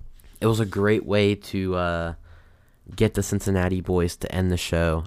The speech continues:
I know after the match they, uh, they wanted to do that. They had them do the, uh, send them home happy promo.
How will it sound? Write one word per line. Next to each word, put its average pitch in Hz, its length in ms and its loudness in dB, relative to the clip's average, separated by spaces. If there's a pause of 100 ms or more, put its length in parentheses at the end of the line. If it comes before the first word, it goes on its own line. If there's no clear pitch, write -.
I 92 120 0
know 95 140 2
after 95 220 2
the 95 80 0
match 90 320 2
they, 87 360 -2 (120)
uh, 95 200 0
they 101 160 -2
wanted 98 260 0
to - 80 -14
do 95 140 4
that. 90 140 2
They 95 80 4
had 95 200 4
them 92 160 2
do 95 140 4
the, 92 220 2
uh, 87 260 0 (600)
send 104 240 0
them 98 100 0
home 95 180 -2
happy 95 340 -6
promo. 92 480 -6